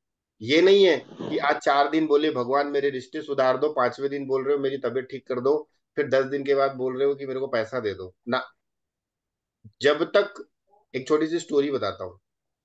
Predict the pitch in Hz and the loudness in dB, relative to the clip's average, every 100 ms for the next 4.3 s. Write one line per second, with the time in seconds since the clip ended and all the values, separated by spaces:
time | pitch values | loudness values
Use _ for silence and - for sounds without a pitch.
0 | _ _ _ _ _ - 107 110 123 113 | _ _ _ _ _ -6 -4 -4 -6 -6
1 | 107 107 95 90 _ _ _ _ _ - | -6 -6 -10 -16 _ _ _ _ _ -6
2 | 110 - 123 117 127 120 - 107 95 92 | -6 -2 -2 0 0 -2 -8 -10 -12 -14
3 | _ _ _ - 110 113 110 120 107 92 | _ _ _ -6 -2 -2 -2 -4 -2 -2
4 | 92 90 92 | -4 -8 -16